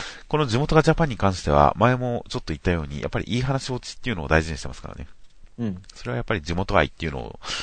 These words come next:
Speaker 1: えー、大事にしてるから、そういう地元愛っていうのを中心にした漫画だからこそ、ギャグでもあまりひどい感じでは終わらせない。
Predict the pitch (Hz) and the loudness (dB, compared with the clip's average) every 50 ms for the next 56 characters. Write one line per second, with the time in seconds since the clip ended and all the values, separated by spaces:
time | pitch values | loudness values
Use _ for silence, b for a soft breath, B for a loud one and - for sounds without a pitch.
0 | B B B B B 85 85 76 67 64 65 65 - 87 90 82 76 78 69 - | B B B B B 2 4 4 2 2 0 4 6 6 6 6 2 2 6 6
1 | - 78 69 - - 65 64 64 - - 98 90 85 82 - 95 107 113 - 120 | 6 6 4 -2 -4 -6 -6 -6 -6 -6 -6 -6 -6 -6 -6 -6 -6 -2 0 0
2 | 110 98 - - - 110 107 107 104 - - 101 90 - - 92 92 - 104 92 | 0 0 -2 -4 -4 -4 -2 -2 -4 -4 -4 -4 -4 -6 -6 -8 -6 -4 -2 -2
3 | 85 85 90 92 98 92 95 90 - - 120 - - 123 127 123 110 - B B | 0 0 0 0 0 0 -2 -2 -2 -4 -6 -4 -2 0 0 0 0 -2 B B
4 | B B B B B B - 110 95 92 85 80 87 98 107 92 - 78 87 82 | B B B B B B 6 6 6 6 2 0 0 -2 -4 -2 -2 0 0 0
5 | 80 - - - - 95 85 73 71 73 73 69 64 60 60 62 58 55 53 57 | 0 -2 -2 0 0 0 0 -2 -4 -8 -8 -8 -8 -8 -10 -10 -10 -12 -12 -14
6 | 58 - - - - - - - - 90 80 87 117 123 98 - 69 71 71 - | -14 -16 -20 -20 -20 -12 -4 -2 -2 0 0 2 2 2 4 4 2 0 0 -2
7 | - - 60 55 | -6 -8 -10 -10